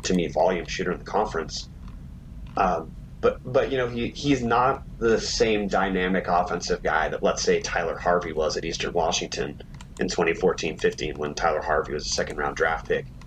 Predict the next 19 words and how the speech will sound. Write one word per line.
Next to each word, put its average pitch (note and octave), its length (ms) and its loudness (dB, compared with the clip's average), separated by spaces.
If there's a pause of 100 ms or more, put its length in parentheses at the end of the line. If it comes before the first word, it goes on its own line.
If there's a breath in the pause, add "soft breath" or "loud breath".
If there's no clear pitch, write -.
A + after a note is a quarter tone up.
(260)
by E2+ 100 2
the - 140 -4
Orlando D2+ 340 -2
Magic. C#2 500 -2 (560)
Um, D#2+ 280 0 (720)
you B2 100 4
know, A#2 180 6 (120)
Tyler C3+ 260 2
Hall's B2 220 2
go-to G#2 400 2
move G2+ 240 2
to G2 100 -2
create F#2 220 4
a E2 40 0
shot E2+ 300 4
is E2 80 -6
a - 60 -8
step-back E2+ 560 -2
three. - 320 -8